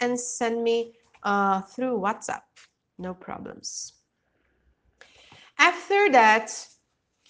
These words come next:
uh, we, we started with the useful expressions on page two,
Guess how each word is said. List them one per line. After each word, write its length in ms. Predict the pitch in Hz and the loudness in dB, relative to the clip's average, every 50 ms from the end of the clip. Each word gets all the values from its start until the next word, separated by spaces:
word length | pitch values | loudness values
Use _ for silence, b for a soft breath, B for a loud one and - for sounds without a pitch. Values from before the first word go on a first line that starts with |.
| _ _ _ - 233 | _ _ _ 0 2
uh, 720 | 226 226 226 226 226 226 226 220 220 220 220 202 - - | 4 6 6 6 6 4 4 4 4 2 2 0 -2 -4
we, 920 | 214 226 247 254 254 262 262 262 262 262 262 262 262 262 269 262 - _ _ _ _ _ _ _ _ _ _ _ _ _ _ - | -6 -4 -2 0 0 0 0 0 0 0 0 -2 -2 -4 -4 -8 -10 _ _ _ _ _ _ _ _ _ _ _ _ _ _ -14
we 180 | 226 220 233 233 | -10 -8 -8 -8
started 760 | 233 - - 254 233 233 233 233 - 254 247 247 240 240 - - 214 | -6 -2 2 4 4 4 4 2 2 4 4 4 4 2 -6 -6 0
with 320 | 202 226 226 226 226 - - | 4 6 6 6 4 -2 -6
the 300 | 190 214 208 208 208 208 | -4 -2 0 2 2 0
useful 520 | 202 208 262 349 381 403 381 - 381 339 | 0 2 4 4 6 4 4 4 4 4
expressions 1000 | 320 311 311 - - _ - 226 214 214 214 - - 233 226 226 - - b b b b b b b b b b | 4 2 -2 -6 -6 _ 2 4 4 4 2 -2 -4 -4 -4 -4 -6 -10 b b b b b b b b b b
on 220 | 277 277 285 285 285 | 6 6 6 6 4
page 720 | 285 269 247 247 254 262 254 247 - - - - - _ _ | 6 8 8 8 8 6 2 -4 -8 -10 -14 -16 -20 _ _
two, 440 | - - - - 302 254 196 - | -16 -10 -4 -2 0 0 -2 -4